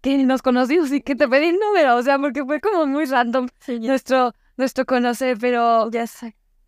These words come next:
Speaker 1: pero qué padre todos tus procesos. Has pasado por cosas bien cañonas, pero te has sabido
Speaker 2: Sí.
Speaker 1: sacar todo y sacar la versión más bonita de ti.
Speaker 2: Sí.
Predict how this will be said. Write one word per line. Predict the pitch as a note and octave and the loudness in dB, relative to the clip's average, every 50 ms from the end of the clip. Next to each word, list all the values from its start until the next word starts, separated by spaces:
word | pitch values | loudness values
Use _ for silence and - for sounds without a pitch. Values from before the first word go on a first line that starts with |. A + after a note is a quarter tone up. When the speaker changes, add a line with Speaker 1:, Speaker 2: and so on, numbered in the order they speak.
| _ _ _ - A#3+ - | _ _ _ -20 -6 0
Speaker 1:
pero | - C#4 C#4+ C4+ | 2 2 2 2
qué | - D4 C#4+ | 0 -4 -4
padre | - - D4 D4 D4 D4+ | -2 0 0 0 0 0
todos | B3+ - - D4 D4 D4+ C#4 | -2 -2 0 2 2 2 0
tus | - - C4 A#3+ | -2 -8 -10 -6
procesos. | - - A#3 A#3 B3+ B3 A#3 A#3+ A#3 A3+ | -4 -2 -2 0 0 0 0 -2 -2 -4
Has | B3 A#3 | -4 -4
pasado | - - D4+ C4+ D4 C#4+ D4 | -4 -4 -4 -2 -2 -2 -2
por | - B3 A#3 | -2 -4 -6
cosas | - A#3+ A3+ - A#3+ A3 G3+ F#3+ G3 | -4 -4 -4 -4 -6 -6 -6 -6 -2
bien | A#3 C4 C4+ | 0 0 0
cañonas, | B3+ C4+ C4+ B3+ B3+ B3+ A#3+ B3 B3+ C4+ - _ _ _ _ _ _ _ _ _ _ _ _ _ _ _ _ | 0 0 0 0 0 0 0 0 -2 -4 -8 _ _ _ _ _ _ _ _ _ _ _ _ _ _ _ _
pero | - - A#3+ A#3+ A#3+ | -2 0 0 2 0
te | A3 - B3+ | 0 0 -2
has | C4 C4 B3 | -2 -2 0
sabido | - C#4 C#4 C#4+ C#4 C#4 C#4 D4 D#4 E4 E4+ D#4+ _ _ _ _ _ _ _ _ _ _ _ _ _ _ _ _ _ _ _ _ _ _ _ _ _ _ _ | 0 0 0 0 0 0 0 0 0 0 -2 -4 _ _ _ _ _ _ _ _ _ _ _ _ _ _ _ _ _ _ _ _ _ _ _ _ _ _ _
Speaker 2:
Sí. | - - - B3 B3 B3 A3 - | -12 -6 -2 0 0 0 -2 -4
Speaker 1:
sacar | - - B3+ - - C4+ C4 B3+ | -4 -4 -4 -2 0 -2 -2 -2
todo | - - D4+ D4+ D4+ D4 D4+ D4+ D#4+ F#4+ A4+ _ _ _ _ _ _ _ _ _ _ _ _ | 0 0 0 2 2 2 2 2 2 2 0 _ _ _ _ _ _ _ _ _ _ _ _
y | - C4 B3 | -6 -4 -2
sacar | A#3 C#4 B3+ - C#4 C#4+ | -2 -4 -2 -2 -2 0
la | D4+ D4+ | 0 0
versión | D4+ C#4+ B3+ - C#4+ C#4+ C#4 C#4 | 0 0 -2 -2 -2 0 2 2
más | C#4 D#4 D#4 D4 | 2 2 2 0
bonita | C#4 D4+ C#4+ C#4 C4 - C#4 | 0 -2 -2 -2 -2 -4 -4
de | C4 B3+ B3 | -4 -4 -4
ti. | - B3 A#3 A3 G#3 _ _ _ _ _ _ | -4 -4 -4 -4 -6 _ _ _ _ _ _
Speaker 2:
Sí. | - - A3+ A3+ A3 | -12 -8 -6 -6 -6